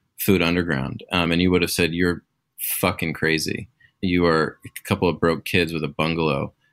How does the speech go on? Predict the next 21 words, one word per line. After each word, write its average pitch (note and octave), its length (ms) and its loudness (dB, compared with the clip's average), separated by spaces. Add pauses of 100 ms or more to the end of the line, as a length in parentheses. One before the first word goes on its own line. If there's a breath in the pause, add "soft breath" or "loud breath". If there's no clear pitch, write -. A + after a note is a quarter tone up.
(260)
And, F2 600 2
um, F#2+ 500 2 (100)
and G2+ 220 4
<laughs> G#2+ 260 2
we C3 200 2 (160)
did, A#2+ 500 2
uh, F#2+ 380 2
we G2+ 160 2
launched G#2+ 380 2
this A2+ 200 0
thing G2+ 400 0 (680 loud breath)
two - 160 2
times B2+ 320 2
a A#2 40 2
month, G#2 460 2
and F2 140 -2
we E2 80 0
had, F2 120 0
like, E2+ 240 -2 (140)
you F#2 160 -2
know, D2 160 -6